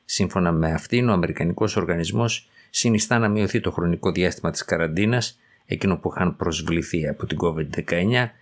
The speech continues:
σε πέντε μέρες αντί για δέκα, εφόσον όμως δεν εμφανίζουν συμπτώματα.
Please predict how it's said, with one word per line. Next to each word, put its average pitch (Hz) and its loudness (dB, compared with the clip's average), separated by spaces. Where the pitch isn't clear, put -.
σε - -2
πέντε 90 0
μέρες 85 2
αντί 85 -2
για 76 0
δέκα, 104 -2
εφόσον 87 0
όμως 90 0
δεν 95 2
εμφανίζουν 78 0
συμπτώματα. - -2